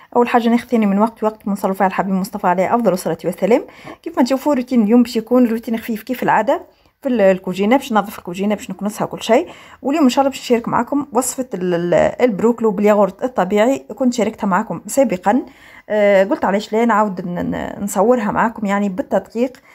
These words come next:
بالتفصيل. بصراحة تجيب نينة على الآخر، وخاصة الناس اللي مثلًا ما تحبش ت-، نقولوا نحنا في الصيف تحب حاجات هكا باردة، تحب حاجات، آه، مختلفة. آه، كيف ما قلت لكم توا الدنيا، آه، الدنيا سخنت، وديما الواحد ماذا بيه حاجة خفيفة،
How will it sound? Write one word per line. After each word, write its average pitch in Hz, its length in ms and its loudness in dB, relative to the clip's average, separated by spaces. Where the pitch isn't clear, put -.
بالتفصيل. 247 600 0
بصراحة 226 560 2
تجيب 202 360 -4
نينة 214 160 2
على 147 140 2
الآخر، 247 280 0
وخاصة 208 360 -4
الناس 208 400 -2
اللي 247 160 -2
مثلًا 196 340 2
ما 202 140 0
تحبش - 360 -8
ت-، 175 400 -2
نقولوا 311 200 2
نحنا 311 200 4
في 277 100 -4
الصيف 262 320 -2
تحب 220 260 -6
حاجات 233 360 0
هكا 220 220 0
باردة، 226 340 4
تحب 214 240 -6
حاجات، 208 340 0
آه، 170 640 2
مختلفة. 233 600 2
آه، 196 760 4
كيف 185 200 -6
ما 214 80 2
قلت 202 140 -6
لكم 220 140 -6
توا 240 200 2
الدنيا، 196 540 -2
آه، 190 40 4
الدنيا 185 280 0
سخنت، 254 420 -4
وديما 214 260 0
الواحد 202 260 -4
ماذا 208 140 0
بيه 202 140 -2
حاجة 196 240 -2
خفيفة، 214 380 -2